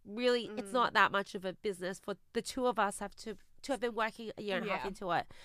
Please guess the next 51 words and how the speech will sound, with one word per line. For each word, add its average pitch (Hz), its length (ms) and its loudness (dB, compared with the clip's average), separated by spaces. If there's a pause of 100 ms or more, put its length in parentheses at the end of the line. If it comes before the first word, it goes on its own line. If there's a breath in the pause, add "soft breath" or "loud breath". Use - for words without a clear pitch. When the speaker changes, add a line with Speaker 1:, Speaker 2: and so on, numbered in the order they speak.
(140 loud breath)
Speaker 1:
She 320 200 -2
had 339 240 2
her 262 160 4
own 220 80 0
successful 202 460 -4
business 196 380 -6
anyway, 214 460 2
so - 160 -8
she - 180 -8
went 185 300 -2
off 190 220 0
and 185 160 -8
continued 196 480 -10
doing 180 240 -4
that. - 340 -2 (140)
Speaker 3:
Mm-hmm. 214 260 -14 (400 loud breath)
Speaker 1:
And 220 160 0
then 233 320 -2
the 233 140 -4
next 220 320 -4
month 202 260 4
when 208 80 -4
I 196 60 2
was 202 100 -4
doing 202 200 -8
it 190 100 -10
by 185 100 -8
myself, 294 640 4 (340 loud breath)
it - 220 0
just, - 460 0 (200)
it - 180 -2
was 214 220 -2
like 202 160 2
magic, 170 420 -2
and 185 140 -4
I 190 140 -2 (120)
don't 208 280 -2
know 202 120 -2
how. 170 380 -2
Like, 165 320 -2 (200 soft breath)
I 240 60 12
mean, 302 120 8
I 294 60 8
do 320 220 2
know 302 140 10
how, 190 260 6
but, - 140 2
like, 196 260 4 (160 loud breath)
Speaker 3:
It's 233 200 -10
you. 247 680 2
Speaker 1:
but - 160 8